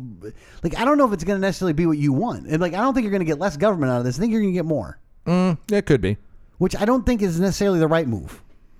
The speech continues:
Speaker 2: Well, you know, either way, something's gotta give.
Speaker 1: Okay.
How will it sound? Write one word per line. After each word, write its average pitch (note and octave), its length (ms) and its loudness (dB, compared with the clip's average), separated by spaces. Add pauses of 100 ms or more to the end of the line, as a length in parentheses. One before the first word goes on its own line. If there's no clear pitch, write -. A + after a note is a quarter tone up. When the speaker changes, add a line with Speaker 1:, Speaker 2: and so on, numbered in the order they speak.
(160)
Speaker 2:
Well, A3+ 320 6 (240)
you E3 160 2
know, B2 160 2 (100)
either D#3 240 6
way, D2 260 -2 (420)
something's A2+ 280 4
gotta F2+ 200 0
give. D2+ 200 -2 (1120)
Speaker 1:
Okay. F#2+ 320 -4